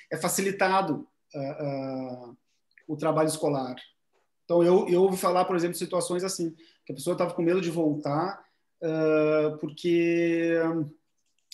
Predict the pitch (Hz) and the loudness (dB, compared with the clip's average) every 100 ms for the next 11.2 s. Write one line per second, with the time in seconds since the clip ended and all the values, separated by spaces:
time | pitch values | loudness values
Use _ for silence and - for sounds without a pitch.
0 | - 165 165 156 170 175 175 175 - 147 | -6 -4 -2 0 0 0 -2 -2 -2 -4
1 | 160 175 185 - 165 170 156 165 180 185 | -2 -2 -2 -4 0 2 4 4 2 0
2 | 165 170 170 160 160 156 160 156 113 - | -2 -2 0 0 2 4 4 2 -4 -10
3 | _ _ _ _ _ _ _ - 131 143 | _ _ _ _ _ _ _ -12 -10 -8
4 | 147 _ _ _ - - - _ _ _ | -12 _ _ _ -20 -20 -20 _ _ _
5 | _ - 135 135 165 165 226 214 220 - | _ -4 -2 2 0 2 0 0 -2 -4
6 | - _ _ - 135 143 143 135 - 147 | -12 _ _ -10 -8 -6 -6 -8 -4 -2
7 | 156 170 165 170 170 190 185 175 214 254 | 0 -2 -4 -4 -4 -6 -2 0 0 -2
8 | 285 226 202 233 156 165 139 147 147 139 | -2 -4 -4 -2 0 -2 -2 -2 -2 -2
9 | 151 143 135 139 165 180 170 139 139 131 | -4 -2 0 2 2 0 -2 -2 -4 -6
10 | 135 139 156 170 160 160 151 147 - 151 | -8 -4 -4 -2 -4 -4 -4 -4 -2 2
11 | 151 151 | 2 0